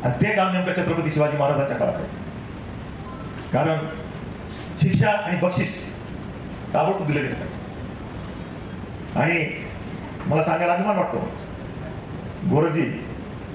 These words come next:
मी ज्या दिवशी डीवायएसपीला सिलेक्ट झालो, त्या दिवशी पस्तीस रुपयाची फ्रेम आणि पंधरा रुपयाचा छत्रपती शिवाजी महाराजांचा फोटो सीबीएस जवळ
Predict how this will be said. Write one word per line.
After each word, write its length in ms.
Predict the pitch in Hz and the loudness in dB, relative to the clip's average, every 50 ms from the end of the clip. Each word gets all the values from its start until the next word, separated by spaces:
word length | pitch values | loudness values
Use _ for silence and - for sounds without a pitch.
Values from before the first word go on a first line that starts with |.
| - - - - - - - | -10 -10 -10 -10 -8 -2 2
मी 100 | 156 151 | 2 4
ज्या 180 | 131 175 196 214 | 6 6 4 4
दिवशी 220 | 220 214 - 226 | 4 2 0 2
डीवायएसपीला 400 | 175 196 196 202 202 202 202 202 | 4 4 4 4 4 4 2 2
सिलेक्ट 260 | - - 185 196 - | 4 4 4 4 4
झालो, 140 | 165 139 123 - - - - - - - - - - - - - - - - - - - - - | 4 2 2 0 -4 -6 -6 -8 -8 -10 -10 -10 -10 -10 -10 -10 -10 -8 -8 -8 -8 -6 -2 0
त्या 140 | 151 180 185 | 2 4 4
दिवशी 520 | 185 190 180 - 196 185 170 - - - - - - - - - - - - - - - - | 4 2 2 4 4 4 2 2 -2 -6 -8 -8 -8 -8 -8 -8 -10 -10 -10 -10 -6 -2 2
पस्तीस 220 | 170 180 180 226 185 - | 2 4 4 4 4 4
रुपयाची 240 | 180 190 180 196 | 4 4 4 2
फ्रेम 260 | 190 - 147 180 226 226 - - - - - - - - - - - - - - - - - - - - - - - - | 2 4 4 2 2 2 -2 -4 -6 -8 -8 -8 -8 -10 -8 -10 -10 -10 -10 -10 -10 -10 -10 -10 -10 -10 -8 -4 0 2
आणि 100 | 139 160 | 2 2
पंधरा 280 | - 165 170 185 196 196 | 4 4 4 6 6 4
रुपयाचा 380 | 190 160 185 185 185 - 180 | 4 4 2 2 2 2 2
छत्रपती 280 | 156 165 147 151 156 180 | 2 2 2 4 4 4
शिवाजी 260 | - 170 170 165 165 | 6 6 4 6 4
महाराजांचा 400 | 165 160 160 160 160 156 156 151 | 4 4 4 4 2 2 2 4
फोटो 180 | 151 156 160 160 | 4 4 4 4
सीबीएस 320 | - 165 160 151 175 160 | 4 4 4 4 4 4
जवळ 200 | 151 160 160 160 | 6 4 4 4